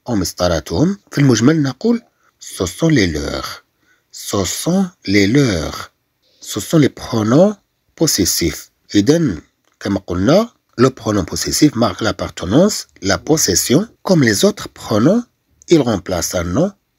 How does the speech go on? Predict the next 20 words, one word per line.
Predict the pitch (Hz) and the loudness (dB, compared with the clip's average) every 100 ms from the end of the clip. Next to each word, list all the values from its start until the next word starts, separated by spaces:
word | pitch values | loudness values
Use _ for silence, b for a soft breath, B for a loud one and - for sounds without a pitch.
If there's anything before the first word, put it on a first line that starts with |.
| _ | _
ou | 104 - | -8 -6
un | - 190 | -4 -2
groupe | 147 92 92 98 | 0 0 -2 -2
nominal. | 85 82 80 123 - _ _ b b b b b | -2 -2 -2 -2 -2 _ _ b b b b b
En | 127 | 0
règle | 117 226 185 | 2 2 2
générale, | 110 92 85 107 185 214 - - | 2 0 -2 0 0 -2 -2 2
il | 147 | 2
est | |
formé | 113 - 113 87 80 | 2 -2 -2 -2 -2
d'un | 110 202 | -2 0
article | 151 87 - 90 87 82 | 0 -2 -4 -6 -6 -4
défini. | 82 - 80 143 196 _ _ _ _ - | -4 -4 0 0 0 _ _ _ _ -2
إذا | 92 | 0
نتكلم | 92 - 90 82 | 0 -2 -4 -4
عن | 78 85 | -4 2
le, | 147 196 185 92 | 2 2 -6 -6
la, | 90 139 185 _ - | -4 -4 -6 _ -8
ou | |
les. | 85 147 226 | -2 0 -2